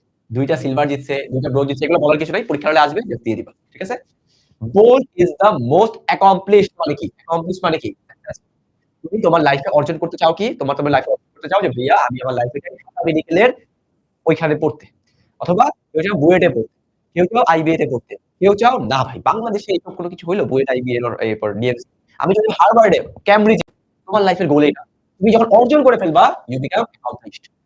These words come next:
তো তোমার এই যে অ্যাকমপ্লিশড প্রিন্টটা, সে থেকে সব জিতে ফেলছে। আনপ্রেসিডেন্টেড, এইবার আসলে ভাই নতুন শব্দ। দেখো, প্রি মানে আগে, মানে প্রেসিডেন্ট মানে আমার আগে কেউ আছে।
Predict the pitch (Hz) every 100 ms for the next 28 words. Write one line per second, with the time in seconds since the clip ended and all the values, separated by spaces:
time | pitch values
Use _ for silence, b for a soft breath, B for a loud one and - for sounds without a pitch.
0 | _ - 156 214 269 143 139 127 165 -
1 | _ 453 - - _ _ _ _ _ _
2 | 113 - _ 156 120 104 - - _ _
3 | 466 - - - - 127 104 180 233 _
4 | _ _ - 269 - - 226 254 240 -
5 | 196 190 175 135 117 170 170 165 147 131
6 | 123 131 160 131 101 - _ _ _ _
7 | _ 175 131 123 _ _ _ _ _ _
8 | _ _ _ _ - 254 277 254 240 269
9 | 285 180 175 147 - - _ _ _ _
10 | _ _ _ _ _ - 175 247 247 -
11 | 247 240 262 240 269 - 190 226 254 196
12 | 208 220 220 - -